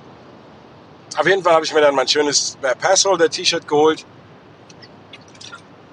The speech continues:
Auch noch ein neues Magic Band. Das Magic Band war limitiert. Gibt's nur dreitausend Stück von. Und auch noch ein paar Pins.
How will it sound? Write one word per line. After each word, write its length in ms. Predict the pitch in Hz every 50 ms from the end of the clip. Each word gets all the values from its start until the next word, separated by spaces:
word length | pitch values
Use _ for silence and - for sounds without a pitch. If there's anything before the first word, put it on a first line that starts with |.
| - - - - - - -
Auch 140 | - 147 147
noch 140 | 160 156 143
ein 80 | 147 143
neues 240 | 139 139 135 -
Magic 360 | 131 131 151 175 170 156 - -
Band. 220 | 196 196 202 175
Das 120 | 156 135
Magic 300 | 131 143 147 156 160 156
Band 180 | - 151 143 131
war 100 | 139 143
limitiert. 600 | 147 156 147 135 127 - - 175 214 233 - - - - - - - - - - - - - - - - - - - - - - - -
Gibt's 180 | 151 147 - -
nur 100 | 151 139
dreitausend 480 | 123 - 143 143 147 147 139 123 123
Stück 220 | - - 170 170 -
von. 460 | - 175 165 165 170 160 - - - - - - - - - - - -
Und 380 | - 143 151 156 151 - - -
auch 220 | 127 139 135 -
noch 220 | 131 127 123 -
ein 180 | - 120 120 117
paar 180 | - 110 101 -
Pins. 540 | 127 - 185 214 247 269 269 - - -